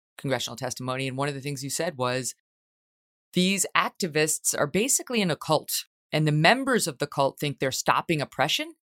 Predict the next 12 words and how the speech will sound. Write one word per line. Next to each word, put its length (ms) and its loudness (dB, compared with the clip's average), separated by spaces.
but 180 4
the 100 6
leaders 720 2
know 380 0
what 160 0
they're 120 2
really 280 2
doing 280 -2
is 140 -8
turning 380 -2
the 60 0
table 600 0